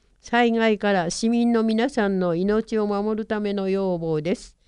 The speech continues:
一、避難所の環境改善に必要な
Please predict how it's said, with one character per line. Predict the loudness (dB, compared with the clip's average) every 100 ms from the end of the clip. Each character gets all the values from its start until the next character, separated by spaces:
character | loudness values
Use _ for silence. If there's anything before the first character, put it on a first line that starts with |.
| _ _ -20 _ _ -8
一、 | -6 -4 -6 -6
避 | 0 4
難 | 6 6
所 | 6 4
の | 2 -2 -10 -16
環 | -2 0 0
境 | 2 2 4
改 | 2 2 2
善 | 2 2
に | 0 -2
必 | -4 -2
要 | 0 0 0
な | -4